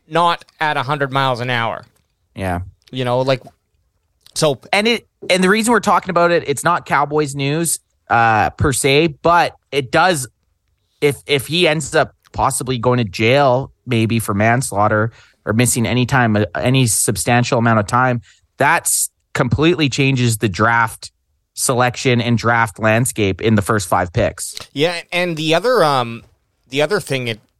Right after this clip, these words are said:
Speaker 1: it does is it's, like, interesting the timing, 'cause this happened back in Jan-, well, January fifteenth. I guess they did it as quick as, quickly as they could,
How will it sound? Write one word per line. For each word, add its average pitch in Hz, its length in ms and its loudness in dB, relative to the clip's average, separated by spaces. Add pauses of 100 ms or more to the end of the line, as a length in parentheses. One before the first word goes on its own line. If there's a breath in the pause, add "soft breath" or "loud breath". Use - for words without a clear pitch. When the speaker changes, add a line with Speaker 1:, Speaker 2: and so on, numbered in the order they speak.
(280)
Speaker 1:
it 127 160 -12
does 135 240 -2
is 113 160 -8
it's, 120 240 -8
like, 120 340 -6 (240)
interesting 143 800 -2
the 117 100 -4
timing, 123 600 -4
'cause 117 180 -14
this 147 200 -2
happened 151 360 -2
back 123 300 -2
in 120 100 -6
Jan-, 127 300 -2
well, 117 280 0 (120)
January 135 500 0
fifteenth. 190 800 -2
I 135 80 0
guess 135 420 -4 (160)
they 131 140 -4
did 117 160 -2
it 113 100 -6
as 113 120 -4
quick - 260 -6
as, 113 100 -8 (120)
quickly 127 360 -6
as 101 80 -6
they 110 140 -2
could, 135 420 2